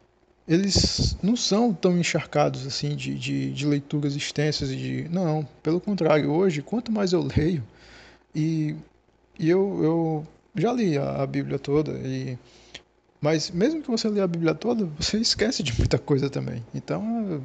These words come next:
você pode ter lido e você lembra de fatos assim que são mais, é, mais fortes, né, como Davi e Golias, né, uma, uma batalha daquela, uma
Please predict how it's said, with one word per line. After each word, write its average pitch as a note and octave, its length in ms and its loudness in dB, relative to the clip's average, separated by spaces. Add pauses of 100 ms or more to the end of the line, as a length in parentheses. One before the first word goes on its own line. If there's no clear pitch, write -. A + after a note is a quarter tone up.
você C#3 260 -4
pode D#3 340 -2
ter D#3+ 140 0
lido E3 300 -2
e - 20 -4
você C#3+ 240 -6
lembra E3 320 0
de C#3 160 0
fatos C#3 420 0
assim - 220 -2
que - 100 -8
são C#3 140 -6
mais, D3+ 340 -2 (760)
é, C3 500 -2 (500)
mais B2+ 680 -4 (1300)
fortes, D3+ 600 -2
né, D3 140 0
como C#3 300 -6
Davi C3 300 -4
e C#3 60 -2
Golias, C#3 480 -2
né, C#3 180 -4
uma, B2+ 360 -6 (400)
uma C3 140 -4
batalha C3 440 2
daquela, C3+ 480 2
uma C3 200 -8